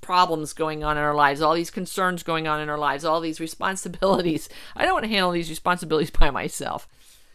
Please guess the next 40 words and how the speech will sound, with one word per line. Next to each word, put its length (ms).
So, 300
you 80
know, 80
we 100
have 160
this 140
little 160
joke 340
that 160
we 100
do 200
with 160
each 180
other 180
about 300
it, 80
but 160
it's 280
based 320
on 120
the 80
truth 300
that 140
I'm 180
not 200
afraid 720
to 100
die 440
because 420
I'm 100
excited 380
about 240
going 280
to 100
a 40
better 240
place. 540
But 120
Jesus 360
says, 420